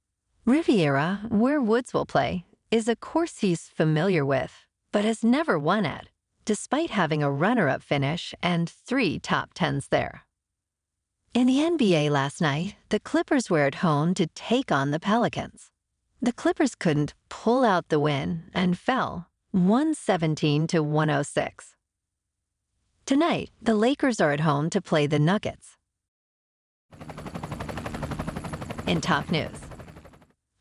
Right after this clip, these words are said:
learning to play the piano significantly alters brain activity,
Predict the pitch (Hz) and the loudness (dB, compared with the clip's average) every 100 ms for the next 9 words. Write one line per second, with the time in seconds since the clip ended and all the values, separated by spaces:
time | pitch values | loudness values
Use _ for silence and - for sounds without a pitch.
0 | _ 233 294 330 226 165 160 143 143 156 | _ 0 2 2 2 0 0 2 0 0
1 | 147 143 139 180 214 - 190 185 185 240 | 2 2 2 0 -2 -2 0 4 6 6
2 | 311 254 165 147 143 135 143 147 139 - | 4 0 0 2 2 2 2 0 0 0
3 | 156 143 139 - 170 135 143 160 | 0 2 -2 -2 -2 0 0 -2